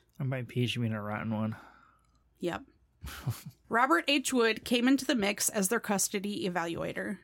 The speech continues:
Speaker 2: He spent time with both parents watching their parenting styles and their relationships with Cherish. While watching the interaction between Billy and Cherish, he realized that they had not quite, um, formed a father-daughter bond yet,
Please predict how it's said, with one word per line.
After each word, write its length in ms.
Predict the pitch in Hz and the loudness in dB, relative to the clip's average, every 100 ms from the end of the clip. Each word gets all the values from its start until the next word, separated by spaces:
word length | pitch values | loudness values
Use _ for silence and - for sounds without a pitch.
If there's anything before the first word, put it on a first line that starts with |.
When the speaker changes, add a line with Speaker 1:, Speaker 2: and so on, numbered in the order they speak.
| _ | _
Speaker 2:
He 200 | - 226 | -4 -2
spent 340 | 220 - 220 - | 0 0 -2 -2
time 240 | - 220 | -2 0
with 160 | 208 196 | 0 0
both 240 | 226 262 | -2 0
parents 400 | 240 208 208 - | 0 2 2 0
watching 320 | 190 185 - | -2 -2 0
their 120 | 180 175 | 0 0
parenting 500 | 226 240 233 254 247 | 0 0 2 2 4
styles 420 | 226 220 220 220 196 | 2 2 2 0 0
and 180 | 202 | 0
their 80 | 226 | 2
relationships 800 | 233 214 196 - 208 - 190 - | 0 0 0 0 -2 -2 -6 -4
with 140 | 185 | -6
Cherish. 480 | - 175 - - - - _ _ _ _ _ _ _ | -4 -4 -6 -8 -10 -12 _ _ _ _ _ _ _
While 160 | - 214 | 0 4
watching 380 | 214 214 277 277 | 4 4 2 4
the 100 | 269 | 4
interaction 540 | 214 208 - - 202 | 4 2 2 0 2
between 380 | 175 - 196 196 | 2 0 -2 0
Billy 260 | 277 320 262 | 2 4 4
and 140 | 208 | 2
Cherish, 400 | - 180 175 185 | 0 0 0 0
he 80 | 214 | -2
realized 500 | 202 190 180 180 175 | -2 0 0 0 -2
that 140 | 190 | -4
they 140 | 185 175 | -2 -2
had 160 | 175 | 0
not 260 | 185 214 - | 0 0 -2
quite, 560 | - 208 202 - - - _ _ _ _ _ | -2 -2 -2 -4 -10 -12 _ _ _ _ _
um, 520 | - 180 165 147 190 - _ _ | -2 0 0 -2 -4 -6 _ _
formed 540 | - 226 214 208 202 196 | -4 0 2 2 2 0
a 320 | 185 190 190 | -2 -2 -2
father-daughter 640 | 185 190 180 185 180 165 170 | 0 0 2 2 0 0 0
bond 300 | 160 165 - | -2 -2 -4
yet, 280 | 85 - | -12 -18